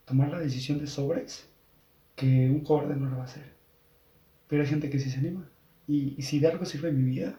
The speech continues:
si de algo sirven, sirven mis errores, si de algo sirven mis caídas,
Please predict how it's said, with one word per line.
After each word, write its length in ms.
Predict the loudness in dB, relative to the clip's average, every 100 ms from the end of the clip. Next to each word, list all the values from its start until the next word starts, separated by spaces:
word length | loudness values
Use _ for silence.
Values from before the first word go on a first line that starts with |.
| -16 -20 -20
si 160 | 2 8
de 60 |
algo 160 | 8 8
sirven, 320 | 4 2 2
sirven 300 | 2 0 2
mis 140 | 2 2
errores, 460 | 4 4 2 -2 -14 -20 -2
si 140 | 2
de 60 | 4
algo 160 | 2
sirven 280 | 0 0 0
mis 140 | 0 0
caídas, 600 | 2 4 4 0 -8